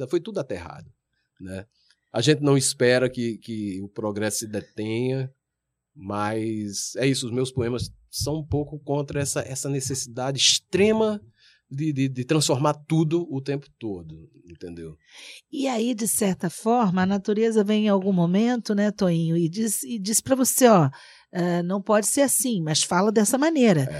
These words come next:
Speaker 1: É.
Speaker 2: É um outro tipo de, de, de retorno.
Speaker 1: É porque aquilo está ali.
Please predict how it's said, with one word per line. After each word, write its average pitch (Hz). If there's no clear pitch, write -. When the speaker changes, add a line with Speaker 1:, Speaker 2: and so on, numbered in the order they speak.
Speaker 1:
É. 185
Speaker 2:
É 185
um 185
outro 240
tipo -
de, 262
de, 254
de 247
retorno. 170
Speaker 1:
É -
porque -
aquilo 139
está 170
ali. -